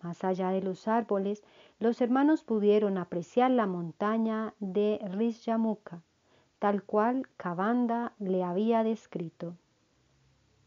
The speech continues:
Cuando llegaron al extremo occidental del lago, encontraron la ermita donde habitaba Shabari, la mujer asceta. Desde hace muchos años,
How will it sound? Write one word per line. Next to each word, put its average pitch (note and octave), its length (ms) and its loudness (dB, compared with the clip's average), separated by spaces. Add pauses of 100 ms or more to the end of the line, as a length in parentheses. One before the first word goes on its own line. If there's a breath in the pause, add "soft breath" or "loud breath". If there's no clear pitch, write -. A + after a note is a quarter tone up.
(1160 loud breath)
Cuando F#3 260 -4
llegaron F#3 420 0
al C4 140 2
extremo A#3 580 2
occidental F#3 800 -2
del F3 180 -4
lago, A3 400 0 (360 soft breath)
encontraron B3 680 4
la B3+ 80 8
ermita C4+ 680 2
donde G3 380 0
habitaba G3 560 -2
Shabari, F3+ 600 -4 (340 soft breath)
la F3+ 160 -2
mujer F3 420 -2
asceta. F3 580 -4 (960 soft breath)
Desde F#3 280 -2
hace F#3 280 -2
muchos A3+ 500 -2
años, G3 420 -4